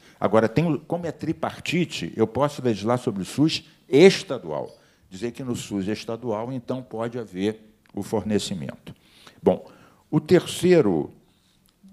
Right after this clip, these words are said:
documento aqui que foi distribuído para vocês, ah, essa é interessante, que é uma lei de dois mil e dezesseis, que, de audiências de custódia.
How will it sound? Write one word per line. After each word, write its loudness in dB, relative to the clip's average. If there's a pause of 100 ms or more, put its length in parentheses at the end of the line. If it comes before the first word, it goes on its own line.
documento 0
aqui -6
que -8
foi -2
distribuído 2 (680)
para 0
vocês, -2 (380)
ah, -4
essa -4
é -10
interessante, -8
que -12
é -10
uma -14
lei -2 (760)
de -2
dois -2
mil -6
e -4
dezesseis, -6 (640)
que, 0 (1500)
de -4
audiências -2
de -14
custódia. -8